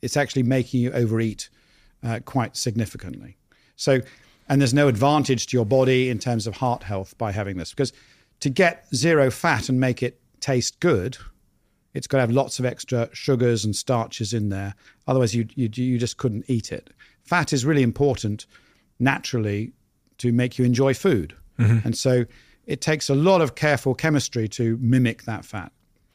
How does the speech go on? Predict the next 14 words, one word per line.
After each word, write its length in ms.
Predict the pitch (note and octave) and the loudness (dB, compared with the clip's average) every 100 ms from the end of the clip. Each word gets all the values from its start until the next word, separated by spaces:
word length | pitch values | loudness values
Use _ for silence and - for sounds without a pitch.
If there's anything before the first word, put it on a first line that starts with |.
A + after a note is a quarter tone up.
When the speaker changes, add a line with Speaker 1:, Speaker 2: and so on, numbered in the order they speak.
| - _ | -20 _
Speaker 1:
So 260 | - C3 A2+ - _ _ _ _ - | 0 2 0 -6 _ _ _ _ -4
I 160 | D#3+ E3 | 2 4
would 140 | D3+ | 4
always 280 | D#3+ F3 B2 | 6 4 4
avoid 320 | A#2 B2 A#2 | 2 2 4
anything 360 | A#2+ B2 - A2+ | 2 0 -2 -4
that 100 | - | -4
said, 360 | - A#2+ G#2 _ _ _ _ _ | -2 0 -2 _ _ _ _ _
you 140 | E3 | -2
know, 220 | A#2+ A2 F3 G4 - _ _ - | -2 -2 -4 -12 -20 _ _ -6
zero 400 | G#2+ C#3+ C3 A#2+ | 2 4 4 2
sugar, 400 | - C3+ B2 A#2 | 2 0 2 2
zero 380 | G#2 B2+ A#2 A2+ | 2 2 2 0
fat, 480 | - A#2 A2+ - | -2 -2 -2 -8